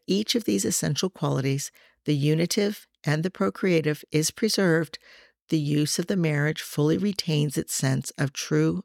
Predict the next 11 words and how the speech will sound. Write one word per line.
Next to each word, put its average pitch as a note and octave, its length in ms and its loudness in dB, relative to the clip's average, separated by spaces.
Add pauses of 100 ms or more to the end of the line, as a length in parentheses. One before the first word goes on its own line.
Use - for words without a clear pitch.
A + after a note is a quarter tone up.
(120)
mutual C#3+ 380 0
love C3+ 360 -2 (500)
and C#3+ 180 2
its C#3+ 120 -4 (100)
ordination D3+ 760 0 (320)
to D3 100 -8
the C#3+ 100 0
supreme F#3 580 0
responsibility D3+ 880 0
of C#3+ 120 -2
parenthood C3+ 600 -2